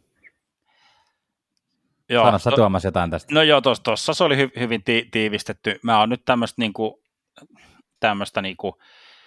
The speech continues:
Speaker 1: psykologiassa puhutaan tämmöisestä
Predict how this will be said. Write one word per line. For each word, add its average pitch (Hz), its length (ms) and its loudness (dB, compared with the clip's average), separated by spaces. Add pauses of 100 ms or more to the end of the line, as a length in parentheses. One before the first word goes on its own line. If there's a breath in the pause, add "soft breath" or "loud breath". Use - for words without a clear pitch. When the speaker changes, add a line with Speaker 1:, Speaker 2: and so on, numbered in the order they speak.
(1300 soft breath)
Speaker 1:
psykologiassa 110 640 0
puhutaan 101 340 -4
tämmöisestä 104 360 -8